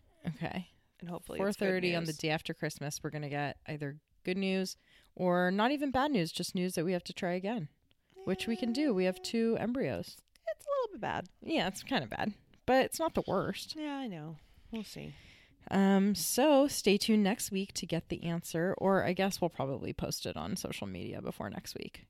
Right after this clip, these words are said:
Speaker 1: Can we hold off?
Speaker 2: Yeah, I don't know. We'll figure it out. We haven't
Speaker 1: Because what if
Speaker 2: even
Speaker 1: people
Speaker 2: talked
Speaker 1: won't
Speaker 2: about it.
Speaker 1: listen? Okay, we have to, we'll do this
Speaker 2: We'll
Speaker 1: offline.
Speaker 2: figure this
Speaker 1: We don't
Speaker 2: out.
Speaker 1: have to
Speaker 2: And
Speaker 1: figure it out.
Speaker 2: then, um, oh, we did add a whole bunch of stuff to the resources page today. So go check it out.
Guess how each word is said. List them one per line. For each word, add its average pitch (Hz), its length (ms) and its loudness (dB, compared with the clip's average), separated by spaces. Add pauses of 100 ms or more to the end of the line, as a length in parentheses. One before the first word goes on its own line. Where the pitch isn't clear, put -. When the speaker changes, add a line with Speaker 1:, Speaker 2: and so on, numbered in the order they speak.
Speaker 1:
Can 208 140 -2
we 180 120 0
hold 156 320 -4
off? 135 380 -8 (240)
Speaker 2:
Yeah, 214 180 -2
I - 40 0
don't 214 100 -2
know. 190 100 0
We'll 180 160 0
figure 175 260 -2
it 170 60 0
out. 175 240 0
We 190 60 -12
haven't - 20 -10
Speaker 1:
Because 214 260 2
what 214 140 8
if 220 60 4
Speaker 2:
even 202 60 -2
Speaker 1:
people 214 200 2
Speaker 2:
talked 196 220 4
Speaker 1:
won't - 0 -
Speaker 2:
about - 160 2
it. - 120 0
Speaker 1:
listen? 208 240 -4 (600)
Okay, 175 220 4
we 180 160 4
have 190 120 4
to, 180 120 -2 (180)
we'll 185 120 0
do 165 140 0
this 156 160 -2
Speaker 2:
We'll - 100 2
Speaker 1:
offline. - 140 -2
Speaker 2:
figure - 140 -2
this - 200 -8
Speaker 1:
We - 60 -6
don't - 120 -4
Speaker 2:
out. 175 80 -4
Speaker 1:
have - 80 -6
to 208 100 -2
Speaker 2:
And 214 100 2
Speaker 1:
figure 208 140 2
it - 20 2
out. 202 440 -2
Speaker 2:
then, 196 220 2
um, 190 140 -4
oh, 202 200 6
we 220 140 0
did 262 240 -6
add 262 140 6
a 233 80 6
whole 208 160 0
bunch 214 240 -2
of 202 120 -2
stuff - 240 -4
to 196 80 -6
the 175 80 -4
resources 165 540 -2
page - 340 -8
today. - 240 -14 (800)
So 185 140 -8
go 190 140 -4
check - 260 -4
it 165 60 -4
out. 147 220 0